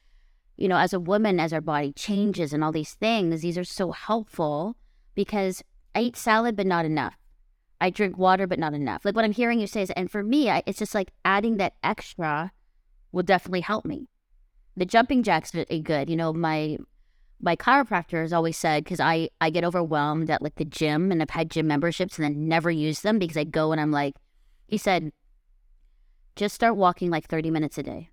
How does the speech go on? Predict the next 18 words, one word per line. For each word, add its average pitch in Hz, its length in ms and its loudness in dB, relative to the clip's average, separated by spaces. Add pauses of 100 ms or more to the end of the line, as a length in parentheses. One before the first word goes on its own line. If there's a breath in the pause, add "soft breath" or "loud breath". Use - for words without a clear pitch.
(100)
That's 214 140 -2
it. 294 140 0 (220)
Just, - 320 -6
just 240 200 -2
walk, 160 460 -2 (180)
Melinda. 156 460 -2
Just - 220 -4
walk." - 340 -2 (800)
And 240 80 2
I'm 269 80 6
like, 285 100 2
"Well, 330 80 0
that 320 140 4
sounds 294 240 2
so 247 100 0
simple." 254 360 0
He's 175 160 -2
like, 170 180 -4